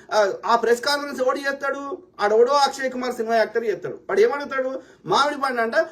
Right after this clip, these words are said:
కోసుకొని తింటారా, జురుకొని తింటారా?" అని అడుగుతాడు ప్రధానమంత్రిని. వీడు నవ్వుతాడు, "నేను అవతార పురుషుడు" అని చెప్తాడు. గివా ఈ, ఈ, ఈ కా-, ఈ ప్రశ్నలలో, ఈ ఆన్సర్లలో ఎక్కడన్నా సామాన్యులకి కొత్త తెలవని విషయము, ఒక వాడు చేస్తున్న పరిపాలన మీద అవగాహన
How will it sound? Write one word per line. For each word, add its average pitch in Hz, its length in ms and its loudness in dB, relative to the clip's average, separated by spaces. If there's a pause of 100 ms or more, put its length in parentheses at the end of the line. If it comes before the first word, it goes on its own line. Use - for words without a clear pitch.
(140)
కోసుకొని 294 480 4
తింటారా, 254 340 -2
జురుకొని 254 500 -4
తింటారా?" 220 220 -2
అని 262 100 -2
అడుగుతాడు 254 340 0
ప్రధానమంత్రిని. 180 880 -4 (140)
వీడు 277 160 -6
నవ్వుతాడు, 220 500 2 (380)
"నేను 254 220 0
అవతార 277 420 4
పురుషుడు" 247 300 -4
అని 254 140 -4
చెప్తాడు. 214 460 0 (140)
గివా 277 360 2 (300)
ఈ, 240 60 -12 (260)
ఈ, 262 320 -8 (100)
ఈ 262 120 -10
కా-, 233 240 0
ఈ 240 120 -8 (260)
ప్రశ్నలలో, 247 640 0
ఈ 233 80 2
ఆన్సర్లలో 226 640 0 (260)
ఎక్కడన్నా 240 680 0 (120)
సామాన్యులకి 226 640 -2
కొత్త 202 300 -4
తెలవని 220 400 4
విషయము, 185 560 0 (260)
ఒక 180 140 -2
వాడు 196 240 0
చేస్తున్న 226 400 2
పరిపాలన 214 520 2
మీద 196 180 0
అవగాహన 180 680 0